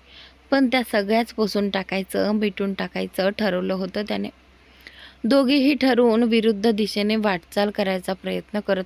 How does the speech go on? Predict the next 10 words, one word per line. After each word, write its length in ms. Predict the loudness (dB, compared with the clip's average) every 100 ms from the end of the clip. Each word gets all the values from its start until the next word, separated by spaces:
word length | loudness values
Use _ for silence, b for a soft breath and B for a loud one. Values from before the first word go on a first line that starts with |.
| -8
होते, 240 | -12 -14 -18 B B B B _
पण 140 | -2 0
विधात्याच्या 680 | 0 0 0 0 -2 -2
मनात 320 | -2 -2 -4 -6 -6
काय 220 | -4 -2
होतं 420 | -4 -6 -4 -4 -4
ते 80 | -6
फक्त 340 | -6 -8 -6 -8
त्यालाच 480 | -4 -4 -4 -6
माहिती. 380 | -8 -8 -10 -14